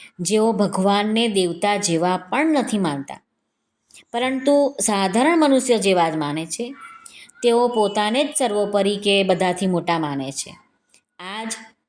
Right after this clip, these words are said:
ત્રણેયમાં અંતર છે. અહીં શબ્દ આપ્યો છે પરમ ભાવમ જાનંતઃ, એટલે એનો અર્થ એ થાય છે કે, અ, ભગવાન અજન્મા, અવિનાશી અને સર્વ લોકોનો ઈશ્વર હોવા છતાં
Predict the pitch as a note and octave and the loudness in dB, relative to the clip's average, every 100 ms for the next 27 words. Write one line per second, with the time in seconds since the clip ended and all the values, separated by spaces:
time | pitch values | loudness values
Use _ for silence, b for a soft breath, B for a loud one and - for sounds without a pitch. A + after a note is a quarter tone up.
0 | _ G3 F#3 F#3 G3 A3+ - E3+ E3 D#3 | _ -8 -6 -4 -2 -2 -2 -2 -2 0
1 | E3 D#3+ - D#3 B2+ _ _ _ _ _ | 0 0 -2 -2 -4 _ _ _ _ _
2 | _ _ _ _ A3+ D4+ D#4+ D#4 - G#3 | _ _ _ _ -4 0 0 -2 -8 -2
3 | A3 G#3 C4+ A#3+ G#3+ B3 D4+ D4+ A3+ A#3+ | -2 0 0 0 2 2 2 0 0 0
4 | E4 C4 G#3 G#3 G#3+ A#3+ E4+ C4+ G#3+ G3 | 0 0 0 2 0 0 0 0 -2 -2
5 | G3+ G3+ G3 G3 F3 E3 C#3 B B B | -2 0 0 -2 -2 -2 -6 B B B
6 | B - A3 A3 G#3+ A3 G#3+ A#3 B3 A#3 | B -6 0 0 2 2 2 2 2 2
7 | F#3+ G3+ A3 A#3+ A#3 B B _ _ _ | 2 0 -2 -2 -2 B B _ _ _
8 | - G3+ G3 G#3+ F#3 A#3 A#3 G3 - G3 | -4 -2 2 2 2 2 2 0 0 0
9 | A3+ A#3 A#3+ A#3+ A#3 - F#3+ G#3+ A3 A3 | 2 0 0 0 0 0 0 2 0 0
10 | C#4 C#4+ C#4 C#4 G3+ F#3 G3+ C4+ D4+ B3+ | 0 2 2 4 2 2 2 2 2 0
11 | G#3 G3 G3 G#3+ A#3+ A#3 G3 - A3+ A#3+ | 0 -2 0 0 2 0 -2 0 2 2
12 | G3+ F#3+ G#3+ G#3 - - A3 A3 D#3 - | 0 0 0 -2 -4 -2 -2 -2 -6 -14